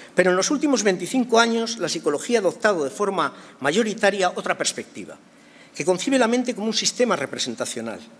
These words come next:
que no solo traduce la energía en información, sino que, a su vez, usa esta información para generar representaciones.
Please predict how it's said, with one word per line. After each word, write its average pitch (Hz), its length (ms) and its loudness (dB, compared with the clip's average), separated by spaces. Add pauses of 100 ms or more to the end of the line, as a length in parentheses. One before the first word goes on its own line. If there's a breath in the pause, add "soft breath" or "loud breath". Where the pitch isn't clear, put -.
(300 loud breath)
que 160 80 0
no 226 100 6
solo 247 240 2
traduce 170 380 0
la 143 80 -4
energía 120 400 -6
en 123 80 -6
información, 185 640 0
sino 127 280 -2
que, 104 180 -8
a - 60 -8
su - 160 -6
vez, 170 200 2 (120)
usa 143 200 -4
esta 147 280 -4 (160)
información 143 600 -2 (280 loud breath)
para 127 140 2
generar 123 480 -4
representaciones. - 920 -14